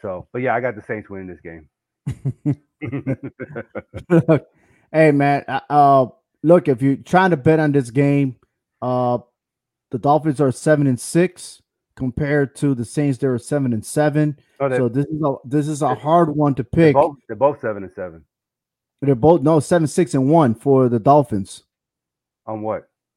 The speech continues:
Speaker 2: On the spread.
Speaker 1: Oh, the spread. Okay, okay, okay.
Speaker 2: Yeah, the spread, the spread.
Speaker 1: Okay,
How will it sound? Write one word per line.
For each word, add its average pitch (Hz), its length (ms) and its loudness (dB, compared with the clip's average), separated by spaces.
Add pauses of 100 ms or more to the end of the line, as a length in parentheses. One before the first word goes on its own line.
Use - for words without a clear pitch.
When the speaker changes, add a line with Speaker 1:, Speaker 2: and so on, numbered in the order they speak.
(580)
Speaker 2:
On 131 120 0
the 123 60 0
spread. 123 460 2 (240)
Speaker 1:
Oh, 156 220 6
the 110 80 -12
spread. 120 260 -6
Okay, 101 160 -12
okay, 85 160 -18
okay. 87 260 -20
Speaker 2:
Yeah, 143 160 6
the 117 100 -2
spread, 131 340 0
the 113 80 -6
spread. 127 320 -2
Speaker 1:
Okay, 127 140 -6